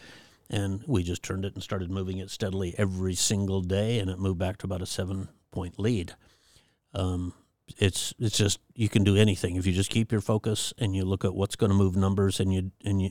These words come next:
and you do it. You know, never throw up your hands. You can move anything. One of my proudest elections was George Wirch for mayor. Nobody thought George could win. Nobody even knew who he was. He had some well-known Republicans running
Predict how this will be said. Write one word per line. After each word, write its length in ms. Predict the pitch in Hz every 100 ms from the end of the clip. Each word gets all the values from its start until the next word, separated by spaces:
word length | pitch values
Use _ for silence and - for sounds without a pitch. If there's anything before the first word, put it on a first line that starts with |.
| -
and 160 | 95
you 80 | 95
do 160 | 107 117
it. 120 | - _ -
You 60 |
know, 200 | 95 101 -
never 200 | 101 98
throw 240 | - 104
up 140 | 101 98
your 100 | 95
hands. 340 | 104 98 92
You 80 | 104
can 240 | 101 95 -
move 160 | 104 101
anything. 320 | 107 101 98 - - - - - -
One 120 | 104
of 60 | 107
my 180 | 101 90 _
proudest 380 | - 110 101 - -
elections 540 | 98 98 92 101 98
was 320 | 95 95 92 -
George 300 | 104 95 101
Wirch 300 | 104 110 -
for 120 | 107
mayor. 360 | 107 135 95
Nobody 340 | 92 98 123 92
thought 180 | 104 90
George 300 | 92 87 -
could 100 | 95
win. 180 | 123
Nobody 220 | 107 110 110
even 160 | 104
knew 120 | 107
who 80 | 107
he 80 | 113
was. 340 | 104 135 95
He 80 | 92
had 120 | 95
some 380 | - 95 92 120
well-known 520 | 98 92 95 98 98 -
Republicans 640 | 113 104 101 98 95 92
running 240 | 104 98